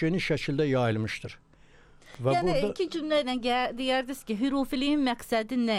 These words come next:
Speaker 2: idi?
Speaker 1: Hürufiliyin məqsədi budur ki, m-,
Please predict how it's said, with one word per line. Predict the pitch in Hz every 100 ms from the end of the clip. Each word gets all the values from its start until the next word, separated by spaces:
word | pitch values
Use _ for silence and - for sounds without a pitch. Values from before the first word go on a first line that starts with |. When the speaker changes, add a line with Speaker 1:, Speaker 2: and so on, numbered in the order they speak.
| 160
Speaker 2:
idi? | 147 117 - - - - - - -
Speaker 1:
Hürufiliyin | 143 202 170 226 269
məqsədi | 240 214 220 208 220
budur | 214 190
ki, | - 233 - - - -
m-, | 127 135 147